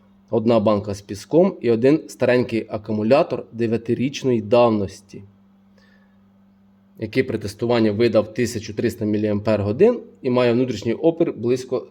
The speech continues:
дев'ятсот дев'яносто міліом. Ось він. Синій. Там, тут зелений, тут синій. Ліплять, з чого є.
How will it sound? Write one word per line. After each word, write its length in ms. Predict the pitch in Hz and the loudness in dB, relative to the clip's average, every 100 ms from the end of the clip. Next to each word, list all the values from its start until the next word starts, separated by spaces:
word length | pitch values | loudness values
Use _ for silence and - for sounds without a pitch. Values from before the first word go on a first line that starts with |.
| - | -6
дев'ятсот 580 | 113 113 101 135 135 - | 0 0 2 2 0 2
дев'яносто 640 | 120 123 139 123 - - | 4 6 8 6 2 -4
міліом. 560 | 98 113 110 101 90 87 - _ _ _ _ _ _ _ _ - | 0 2 2 2 -2 -8 -20 _ _ _ _ _ _ _ _ -8
Ось 300 | 101 90 - | -6 -6 -8
він. 140 | - - _ _ _ _ _ _ _ _ _ _ _ _ - | -14 -16 _ _ _ _ _ _ _ _ _ _ _ _ -20
Синій. 360 | - 127 104 87 | 0 2 2 2
Там, 320 | 120 110 - - - - _ | 0 0 -2 -14 -20 -20 _
тут 160 | 147 123 | -4 2
зелений, 400 | 120 151 180 135 | 4 6 6 4
тут 220 | 120 110 | 0 -2
синій. 400 | 156 156 120 101 - _ _ _ _ _ _ _ _ _ _ - | 2 4 2 -2 -12 _ _ _ _ _ _ _ _ _ _ -2
Ліплять, 340 | 123 123 117 | 0 2 0
з 20 | |
чого 300 | 110 - 107 | 0 0 0
є. 320 | 104 104 95 | 2 2 0